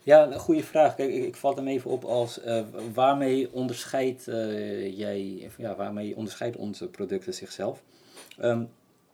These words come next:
ik, ik heb net ook uitgelegd over, hè, die, die verschillende, eh, visie, hè, eh, leer, eh, ja, vanuit de leerling in plaats van, eh, vanuit, eh, de, de, de vakdocent.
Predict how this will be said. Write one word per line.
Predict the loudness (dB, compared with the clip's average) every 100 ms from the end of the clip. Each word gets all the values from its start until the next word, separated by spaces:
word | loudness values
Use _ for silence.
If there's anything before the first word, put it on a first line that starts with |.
| _ _ _ -20
ik, | -10 -6 -2
ik | -4
heb | -2
net | -4 -2
ook | -2
uitgelegd | -2 -4 -4 -6 -6 -4
over, | -4 -4 -4
hè, | -4
die, | -4 -8
die | -8
verschillende, | -8 -6 -4 -2 -2
eh, | -4 -8
visie, | -6 -6 -4 -2 0
hè, | 0
eh, | -2 -6
leer, | -2 0 2 0 -2 -6
eh, | -6
ja, | -4 -6
vanuit | -4 -4 -2
de | 0
leerling | 2 4 4 2 -2 -4
in |
plaats | -2 0 0
van, | -4 -6 -6
eh, |
vanuit, | -8 -6 -4 -4 -4
eh, | -10 -10 -18 -20 -20 -16 -4
de, | -2 0
de, | -2
de | -4
vakdocent. | -2 -2 -2 -4 -4 -6 -6 -10